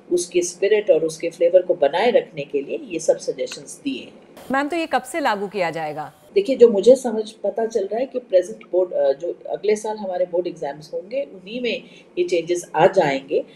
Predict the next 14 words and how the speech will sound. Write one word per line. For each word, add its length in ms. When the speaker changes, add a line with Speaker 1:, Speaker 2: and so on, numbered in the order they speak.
Speaker 1:
क्योंकि 220
मैं 240
भी 120
सीबीएसई 540
के 160
लिए 140
अपनी 240
helpline 460
services 460
as 240
a 80
psychologist 680
देती 320
हूँ। 200